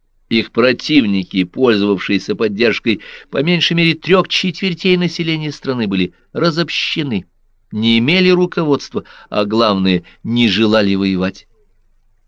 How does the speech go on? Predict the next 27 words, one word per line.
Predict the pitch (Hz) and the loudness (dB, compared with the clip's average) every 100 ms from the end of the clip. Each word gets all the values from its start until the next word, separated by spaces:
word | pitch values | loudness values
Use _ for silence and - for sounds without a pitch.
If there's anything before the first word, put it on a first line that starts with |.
| _ _ _ _ _ | _ _ _ _ _
Опыт | - 240 196 208 208 | 4 4 4 2 2
этот | 202 185 | -2 -4
научил | 190 185 - 202 180 | -2 -2 0 0 0
большевиков | 175 - 160 156 170 147 | 0 0 -2 0 -2 -2
немедленно | 143 143 147 139 123 92 92 92 | -2 0 2 2 2 2 -2 -2
прибегать | 98 92 92 90 - - _ | -2 0 0 0 -6 -20 _
к | - | -10
силе | - - 127 107 90 90 | -8 -2 2 4 2 -2
всякий | - - 240 - 202 | -4 -2 -2 -2 -6
раз, | 165 123 - | -2 -2 -4
когда | 170 87 | -6 -4
они | 90 - - | -4 -8 -18
встречали | - - 110 - 110 107 | -20 -4 -2 0 0 0
сопротивление, | - 95 101 95 92 87 - - | -2 -8 -4 0 0 -2 -8 -2
и | 151 135 123 | 4 4 4
решать | 113 - 101 87 | 2 0 -2 -2
проблемы, | - 95 98 98 92 - _ | -4 -4 0 0 -2 -8 _
физически | - 113 101 85 104 90 - - 98 | -10 -4 -4 -2 -4 -4 -6 -6 -4
уничтожая | 87 - 104 87 87 | -4 -4 -6 -4 -2
тех, | 87 - 139 | -4 -4 -6
кто | - 110 | -6 -10
их | 110 - | -8 -10
создавал. | - 113 110 104 104 _ _ _ _ _ _ _ _ _ | -14 -14 -14 -14 -16 _ _ _ _ _ _ _ _ _
Оружие | 95 90 107 180 160 165 156 | -2 2 4 4 2 0 -2
стало | - 143 135 | -2 0 0
главным | 120 107 117 110 104 | 0 2 2 0 -6
средством | - 104 101 - 98 | -6 -2 -2 -4 -8